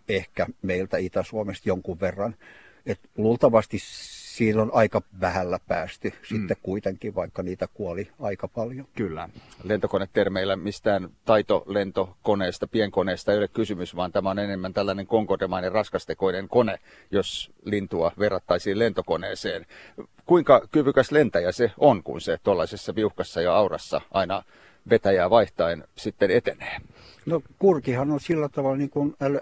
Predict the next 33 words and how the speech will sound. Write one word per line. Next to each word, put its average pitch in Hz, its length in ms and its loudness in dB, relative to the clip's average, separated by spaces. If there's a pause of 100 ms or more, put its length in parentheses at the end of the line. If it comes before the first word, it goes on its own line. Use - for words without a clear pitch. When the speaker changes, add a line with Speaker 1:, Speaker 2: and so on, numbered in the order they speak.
Speaker 1:
älyttömän 131 480 0
hyvä 139 280 2
lentäjä, 120 560 4
että 120 260 0
tota, - 300 -2
sillä 135 180 -4
on 117 60 0
pitkät - 380 0
ja 127 120 4
leveät 127 400 4
siivet, 110 640 2 (560)
niin 110 140 -2
se 123 160 2
pystyy 120 720 0
muutta-, 131 720 0 (140)
muuttomatkoilla 117 1000 0
ja 110 100 0
muutenkin, 117 640 0
niin 110 80 -4
se 117 100 0
pystyy 123 360 -2
hyödyntämään 120 680 2
näitä 113 220 0
nousevia 107 600 2 (460)
ilmavirtauksia, 95 1200 2
että 95 140 -4
sen 104 200 0
ei 101 100 2
tarvitse 104 320 -2
räpytellä 107 600 0
siipiä 95 640 -2
niin 95 240 -4
kauheasti, 90 640 -2